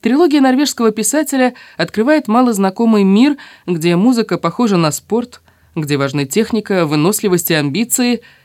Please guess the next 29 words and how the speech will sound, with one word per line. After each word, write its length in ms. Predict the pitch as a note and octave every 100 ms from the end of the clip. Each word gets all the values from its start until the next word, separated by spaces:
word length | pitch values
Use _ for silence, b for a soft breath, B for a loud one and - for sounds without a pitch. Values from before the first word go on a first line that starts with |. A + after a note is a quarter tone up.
| b
мир, 260 | G3 D4 D4+
где 260 | G3+ C#4
малейшая 480 | B3+ A3+ C4+ B3+ G#3
ошибка 380 | G3 C#4 C4 A3
может 240 | G#3+ G#3+
стать 300 | G#3 G3+ G3+
фатальной. 800 | - G3+ - D#3+ C#3 C3 C3+ - b b b _ _ _ _ -
Пятнадцатилетний 680 | D3 D#3+ C#3+ C#3 D#3 D3 D3+
пианист 580 | D#3 D3+ F#3+ G3 - - _ -
Аксель 460 | F3+ G3 - D#3+
Виндинг 520 | A#2+ G3 B3+ A#3 A3 -
своей 420 | - E3 E3 A#3+
любовью 400 | G#3 F#3+ F#3+ F#3
к 80 | F3+
музыке 400 | A3 A3+ G#3+ F3+
обязан 320 | E3+ E3+ E3+
матери. 480 | D3 C3+ - C#3+ b b b b b
Они 220 | B3 C#4+
проводят 400 | C4 G3+ A3 G3+
вечера 320 | E3+ F3+ F3+
вместе, 480 | D#3 E3+ A3+ - G3
слушая 360 | - F#3+ F#3+ F3
концерты 480 | D#3+ D3+ F#3 F3
классической 580 | D3 D3+ D3+ C#3+ C3+ D#3
музыки, 520 | D3+ A#3+ A3 G#3+ G3 b b b b -
пойманные 400 | G#3+ G#3 F#3+ F3+
на 140 | E3+
плохоньком 540 | D#3 F3 E3+ D#3+ E3 D3+
радиоприемнике. 960 | D3 C#3+ C#3 D3 C3+ C3 C3 C3 C#3